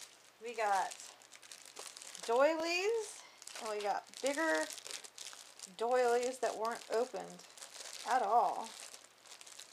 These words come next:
So there's twenty-four in here, and there's thirty-two in here.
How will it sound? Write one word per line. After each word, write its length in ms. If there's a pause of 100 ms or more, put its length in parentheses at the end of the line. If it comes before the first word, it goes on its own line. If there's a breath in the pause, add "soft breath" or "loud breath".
(140)
So 160
there's 220
twenty-four 580
in 100
here, 280
and 120
there's 140
thirty-two 640
in 180
here. 360